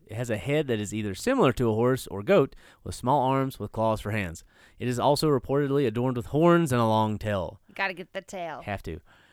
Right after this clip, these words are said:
Speaker 1: The creature is also said to sound off a blood-curdling scream.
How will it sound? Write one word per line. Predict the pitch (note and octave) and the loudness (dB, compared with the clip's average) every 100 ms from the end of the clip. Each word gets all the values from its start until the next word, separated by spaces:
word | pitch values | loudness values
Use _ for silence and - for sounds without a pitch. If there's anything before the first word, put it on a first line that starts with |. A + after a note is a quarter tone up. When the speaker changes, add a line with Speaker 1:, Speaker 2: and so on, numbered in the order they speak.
| - | -16
Speaker 1:
The | A#2 | -6
creature | - F#3+ F#3 | -2 2 2
is | D3+ | 6
also | D#3+ E3+ E3+ | 6 6 2
said | D3+ E3 C#3+ | 2 -2 -2
to | |
sound | A2 D#3 E3 E3 | -4 -2 -2 2
off | C#3 D3 | 2 2
a | B2 | 0
blood-curdling | A#2 G#2+ C3 C#3+ - A#2+ A2 G2+ F#2 | -2 0 2 2 0 -4 -2 -4 -6
scream. | - G2 D2+ A1+ | -8 -10 -10 -16